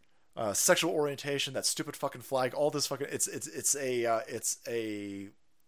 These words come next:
political movement at this point. It has nothing to do with sexual orientation. They don't care about fuck. If you're a gay person or a straight person,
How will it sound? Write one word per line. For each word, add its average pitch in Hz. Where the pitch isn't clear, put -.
political 147
movement 147
at 95
this 92
point. 98
It 98
has 104
nothing 180
to 143
do 143
with 120
sexual 90
orientation. 82
They 147
don't -
care 92
about 80
fuck. -
If 135
you're 196
a 147
gay 151
person 190
or 135
a 107
straight 151
person, 214